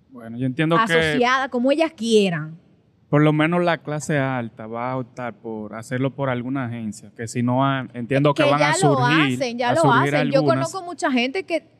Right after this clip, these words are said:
Speaker 2: eso sí yo estoy de acuerdo,
Speaker 1: Y
Speaker 2: que
Speaker 1: ahí
Speaker 2: se,
Speaker 1: se van a evitar
Speaker 2: que se
Speaker 1: todo ese
Speaker 2: agrupen,
Speaker 1: proceso.
Speaker 2: que se
Speaker 1: Tú
Speaker 2: agrupen en
Speaker 1: contratas
Speaker 2: agencias.
Speaker 1: un, una empleada de esa de una agencia, ya tú no tienes problema con eso. La agencia es que va a resolver
Speaker 2: Yo
Speaker 1: todo eso.
Speaker 2: estoy cien por ciento de acuerdo con eso. Que contraten agencias.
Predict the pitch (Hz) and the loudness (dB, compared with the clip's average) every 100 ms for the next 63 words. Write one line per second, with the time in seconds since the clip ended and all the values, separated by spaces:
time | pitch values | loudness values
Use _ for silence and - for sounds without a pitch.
0 | _ 277 339 415 - 370 311 294 294 262 | _ 0 0 0 -4 -4 -4 -4 -4 -2
1 | 226 208 214 170 180 175 165 180 175 175 | 0 0 2 2 4 2 2 2 2 0
2 | 170 - 165 - 165 170 180 180 190 185 | -2 0 0 2 4 4 2 2 0 2
3 | 180 156 - 196 - 277 233 180 160 170 | 0 0 -2 -10 -6 -4 -2 0 2 2
4 | 170 170 294 165 - 160 151 156 156 151 | 2 2 2 0 2 2 2 0 -2 -4
5 | 143 - 131 135 151 147 151 151 151 151 | -8 -10 -8 0 0 2 2 2 0 -2
6 | 147 147 143 143 156 165 165 165 - 135 | -4 -6 -4 -2 0 0 -2 -4 -4 -2
7 | 135 147 135 139 135 143 139 123 127 135 | 0 0 -2 -2 -2 -2 -4 -4 -2 0
8 | 135 123 120 139 156 143 120 120 139 135 | 0 -2 -4 -2 -2 0 0 0 0 -2
9 | 131 123 120 123 117 117 113 120 104 - | -4 -6 -6 -8 -6 -6 -6 -6 -4 0
10 | 254 277 - 143 294 302 - 277 269 262 | 2 4 2 0 -4 -4 -8 -6 -6 -6
11 | 254 247 233 226 226 226 190 170 214 214 | -8 -6 -6 -4 -6 -6 -8 -10 -14 -20
12 | _ _ _ _ _ _ _ _ 220 214 | _ _ _ _ _ _ _ _ 0 2
13 | 214 214 220 214 214 220 240 214 185 165 | 2 -4 -6 -4 -4 -4 -4 -4 -6 -8
14 | - | -14